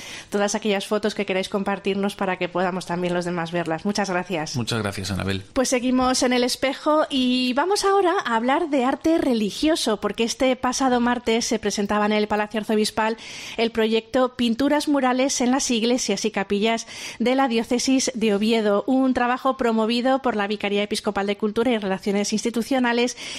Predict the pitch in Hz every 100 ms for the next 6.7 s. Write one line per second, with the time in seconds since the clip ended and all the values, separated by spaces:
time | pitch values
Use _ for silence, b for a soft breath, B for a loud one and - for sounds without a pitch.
0 | B - 311 349 349 - 254 302 269 208
1 | 190 226 247 269 233 220 247 262 220 170
2 | 185 190 175 160 185 180 - 247 302 349
3 | 330 330 349 330 330 277 - 240 233 269
4 | 254 190 170 B B B 220 214 240 262
5 | 254 233 226 254 - 247 240 233 220 214
6 | 214 214 220 214 220 233